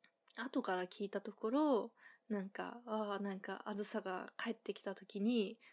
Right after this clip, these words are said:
振られて帰ってくるだろうから、どうやって慰めようって考えていたって母は言ってました。<laughs> ね、面白い。<laughs> で、結婚するって伝えた時は、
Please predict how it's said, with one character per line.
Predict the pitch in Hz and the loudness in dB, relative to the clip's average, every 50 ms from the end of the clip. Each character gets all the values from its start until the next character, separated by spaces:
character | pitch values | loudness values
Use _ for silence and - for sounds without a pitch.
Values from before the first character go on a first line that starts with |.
| _ | _
振 | - - 214 | -8 0 2
ら | 214 214 | 4 4
れ | 220 220 | 4 4
て | - 220 | 2 0
帰 | - - 233 | 0 -2 -4
っ | 220 | -4
て | - - 196 | -2 -2 -2
く | - - 233 | 4 6 8
る | 220 208 | 8 8
だ | 202 214 | 6 4
ろ | 190 196 | 4 4
う | 202 | 4
か | 202 - 185 | 4 2 0
ら、 | 185 202 214 214 202 208 - - - - _ | 0 2 2 2 0 -2 -6 -12 -14 -4 _
ど | - 254 | 6 8
う | 247 | 8
や | 220 196 | 8 8
っ | |
て | 196 - | 4 2
慰 | 190 185 185 180 196 190 - 196 | 0 0 2 2 2 2 2 2
め | 185 185 | 0 0
よ | 185 185 185 | 0 -2 -4
う | - | -4
っ | |
て | - _ - 190 | -6 _ -6 -6
考 | - - 202 190 185 185 | -2 -2 -2 0 2 2
え | 185 - | 0 0
て | - | -2
い | 185 | -4
た | - - | -6 -8
っ | - - _ _ _ | -12 -14 _ _ _
て | - 202 214 - - | 4 4 4 4 2
母 | 202 - - 196 - - | -2 -6 -6 -4 -4 -4
は | 190 196 190 | -2 0 0
言 | 190 190 | 0 0
っ | 185 | -2
て | _ - 226 | _ -4 -4
ま | 214 214 - | -2 2 4
し | - - | 4 4
た。 | - - - 247 220 - - - _ _ _ _ - | 4 4 4 4 4 4 0 -10 _ _ _ _ -10
<laughs> | 294 - - - - - - - - - - - - - - - - - _ _ - | -10 -10 -6 -4 0 2 2 2 0 -2 -6 -10 -14 -14 -14 -14 -16 -18 _ _ -6
ね、 | 208 202 202 190 | -4 -2 -2 -2
面 | 202 190 185 185 | -4 -4 -6 -6
白 | 180 - - 185 180 180 | -8 -6 -4 -2 -2 -2
い。 | - - _ _ _ - | -4 -6 _ _ _ -6
<laughs> | 202 214 226 - 233 240 226 - 240 226 240 - - - - - - - - - - - _ | -4 -4 -2 2 2 2 2 2 0 -4 -6 -10 -14 -14 -12 -10 -8 -8 -8 -10 -12 -6 _
で、 | 247 233 233 226 226 220 214 208 - _ _ - 220 - | 0 0 2 2 2 0 0 -2 -6 _ _ -18 -14 -6
結 | - 247 233 - _ | -6 -6 -6 -6 _
婚 | - 285 294 302 | -4 -2 -2 -2
す | 302 - - 294 | 0 0 2 2
る | 302 - | 2 0
っ | |
て | - _ _ - 202 190 | 0 _ _ -4 -4 -2
伝 | - - - - 190 190 | -2 -4 -4 -4 -4 -4
え | 185 | -4
た | - 208 202 | -6 -8 -8
時 | - 202 196 - - 196 | -8 -10 -10 -10 -10 -10
は、 | 180 190 196 196 196 190 185 185 175 185 | -8 -6 -4 -2 -2 -2 -2 -2 -4 -6